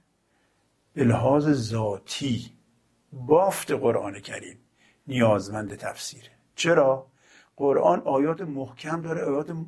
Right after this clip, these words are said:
متشابه داره. حالا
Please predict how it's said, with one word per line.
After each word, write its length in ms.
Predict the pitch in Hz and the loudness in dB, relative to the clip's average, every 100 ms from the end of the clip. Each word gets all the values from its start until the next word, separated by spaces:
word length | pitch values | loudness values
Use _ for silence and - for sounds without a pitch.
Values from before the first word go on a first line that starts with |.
| - _ - | -14 _ -12
متشابه 580 | 117 117 - 104 101 - | -4 -4 -2 -6 -8 -12
داره. 220 | - - _ _ _ _ _ - _ - - | -20 -20 _ _ _ _ _ -20 _ -20 0
حالا 460 | 165 160 131 117 | 4 6 6 0